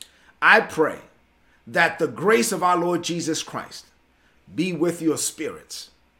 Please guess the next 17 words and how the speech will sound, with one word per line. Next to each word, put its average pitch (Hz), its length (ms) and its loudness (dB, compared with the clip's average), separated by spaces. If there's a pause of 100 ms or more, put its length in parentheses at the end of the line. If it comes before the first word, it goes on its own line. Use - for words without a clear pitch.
(580)
Amen. 107 360 -8 (600)
And 143 160 -12
that's 170 160 2
what 175 120 -2
we're 160 100 0
gonna 147 200 -4
deal 139 180 -2
with 131 260 -6
on 139 180 -8
today. 120 300 -6
May 147 160 -2
the 139 140 -2
grace 180 380 -2
of 165 120 -4
our 156 140 0
Lord 151 240 2
Jesus 131 460 -6